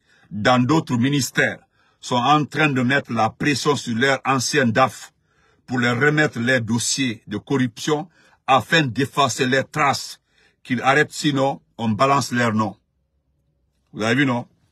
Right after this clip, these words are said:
C'est ce qu'il dit. Parce que la personne qui a envoyé le document là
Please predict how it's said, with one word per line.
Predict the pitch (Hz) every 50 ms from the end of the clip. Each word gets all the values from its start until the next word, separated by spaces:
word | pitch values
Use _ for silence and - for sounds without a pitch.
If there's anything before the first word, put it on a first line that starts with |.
| _ _ _ _ _ _ _ _
C'est | - - 110
ce | - 170
qu'il | 175 170 156 147 123
dit. | 107 143 139 127 104 - _ _ _ _ _ _ _ _ _ _ _ _
Parce | - 127 120 -
que |
la | 127 127 123 120
personne | - 160 160 - - 165 170 160
qui | - 143
a | 131 131
envoyé | 123 123 143 143 131
le | 123
document | 113 120 110 - - 123 135 131
là | 120 113 110 -